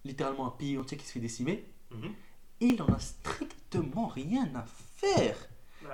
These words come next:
Speaker 1: Des,
Speaker 2: ouais.
Speaker 1: des, des gens qui se font sauver. Lui, il voulait, il voulait juste sauver quelqu'un. Je vais pas dire c'est quelqu'un, c'est qui, parce que sinon voilà.
Speaker 2: Ouais.
Speaker 1: Mais il voulait juste supprimer un, un de ses amis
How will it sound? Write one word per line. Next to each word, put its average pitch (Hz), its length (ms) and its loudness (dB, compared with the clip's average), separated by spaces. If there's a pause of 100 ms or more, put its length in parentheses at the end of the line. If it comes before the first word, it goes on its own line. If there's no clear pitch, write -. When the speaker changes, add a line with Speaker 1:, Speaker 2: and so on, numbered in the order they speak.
Speaker 1:
Des, 160 80 12
Speaker 2:
ouais. 175 60 8
Speaker 1:
des, 185 100 6
des 165 160 6
gens 196 160 8
qui - 80 -2
se - 60 -4
font 165 80 -2
sauver. 143 220 -2 (200)
Lui, 226 160 12
il 175 60 10
voulait, 135 240 -2
il 147 80 -2
voulait 143 180 0
juste 233 200 0
sauver 202 200 0
quelqu'un. 185 300 0 (140)
Je 120 80 -6
vais 135 40 0
pas 139 100 0
dire 147 120 2
c'est - 80 -2
quelqu'un, 143 220 -2
c'est 131 120 -6
qui, 185 80 -4
parce - 140 -4
que - 40 -12
sinon 120 180 -4
voilà. 156 220 8
Speaker 2:
Ouais. - 60 -4 (220)
Speaker 1:
Mais 143 60 4
il - 20 -2
voulait 151 160 4
juste 233 140 4
supprimer 214 340 2
un, 170 160 6
un 175 100 2
de 175 60 -4
ses - 180 -4
amis 233 280 6